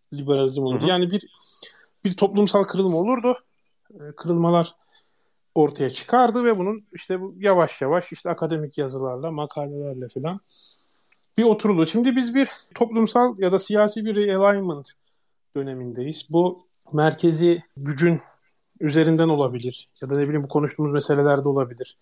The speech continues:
Speaker 1: Yani çünkü bu konuştuğumuz meselelerde de şeyi görüyoruz aslında yani bu bir, bir siyasi kırılma yine bir şey olmuş ve biz de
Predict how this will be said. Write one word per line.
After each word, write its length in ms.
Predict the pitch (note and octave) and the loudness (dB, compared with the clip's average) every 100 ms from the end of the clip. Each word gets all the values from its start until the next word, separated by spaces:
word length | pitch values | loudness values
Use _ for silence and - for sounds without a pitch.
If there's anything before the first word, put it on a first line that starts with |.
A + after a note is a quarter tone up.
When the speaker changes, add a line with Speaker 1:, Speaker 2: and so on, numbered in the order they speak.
| _ _ _ _ _ _ | _ _ _ _ _ _
Speaker 1:
Yani 100 | C3+ | -4
çünkü 180 | C#3 E3 | 2 2
bu 40 | E3 | 2
konuştuğumuz 440 | F3 F3 F3 F3 | 2 2 2 2
meselelerde 500 | E3+ E3+ D3+ C#3 D3+ | 4 4 4 4 0
de 80 | G#3 | -4
şeyi 240 | - F#3+ | 0 2
görüyoruz 360 | F3+ F#3 F#3 D3 | 2 2 2 0
aslında 480 | C3 - C3 B2+ C3 | -4 -6 -12 -12 -12
yani 320 | B2+ C3 B2 | -12 -12 -10
bu 160 | C3+ | -6
bir, 180 | C#3+ D3 | -4 -4
bir 80 | D3+ | -6
siyasi 480 | - D#3 D3+ D3+ D3+ | -2 2 4 2 0
kırılma 300 | D#3 D3+ D3 | 0 0 2
yine 220 | D3 D3+ | 2 0
bir 60 | D3 | 0
şey 200 | - D#3 | 2 4
olmuş 360 | C3+ D3 - | 4 0 -4
ve 140 | C#3 C#3 | -2 -2
biz 200 | D3 C#3 | -2 2
de 180 | C3 | 0